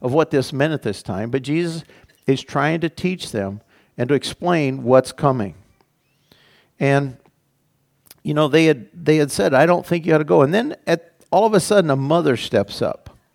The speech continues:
And in verse twenty, then the mother of Zebedee's sons came to Jesus with her sons, kneeling down and asked him something. And he said to her, "What do you wish?" And she said to him, "Grant that these two sons of mine may sit,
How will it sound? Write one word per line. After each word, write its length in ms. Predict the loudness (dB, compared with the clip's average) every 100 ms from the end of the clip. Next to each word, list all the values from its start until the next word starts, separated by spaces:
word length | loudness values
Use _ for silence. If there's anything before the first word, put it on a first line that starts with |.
| _ -20 _ _ -6
And 100 | -2
in 80 | 0
verse 240 | 2 0
twenty, 460 | 0 0 2 0 -4 _ _ _ _ -8
then 240 | 0 0
the 60 | 0
mother 420 | 0 2 4 4
of 240 | 4 2
Zebedee's 540 | 2 0 0 0 -2 -4
sons 500 | -2 -2 -2 -6 -10
came 340 | -6 -4 -4
to 120 | -6
Jesus 500 | -6 -4 -2 -4 -6
with 160 | -2 0
her 160 | 0 -2
sons, 480 | -2 -2 -2 -4 -14 _ -20 -20 _
kneeling 420 | 0 2 4 2 4
down 360 | 6 6 2
and 160 | -2 2
asked 340 | 4 2 0
him 140 | -8 -6
something. 460 | -6 -6 -10 -18 -20 _ _ _ _ _ _ _
And 120 | -4 -2
he 60 |
said 220 | 0 0
to 80 | 2
her, 160 | 0 -2
"What 260 | 0 0
do 60 | 0
you 140 | -4
wish?" 480 | 0 0 0 -8 -18 -20 _ _ _ _ -10
And 80 | -2
she 120 | -2
said 200 | 2 4
to 80 | 4
him, 160 | 2
"Grant 400 | 0 0 0 0
that 140 | -2 -2
these 220 | -2 -4
two 200 | -4 -4
sons 340 | -2 -2 -2
of 80 | -4
mine 280 | -2 -2 -2
may 160 | -2 -2
sit, 460 | -2 -2 -2 -2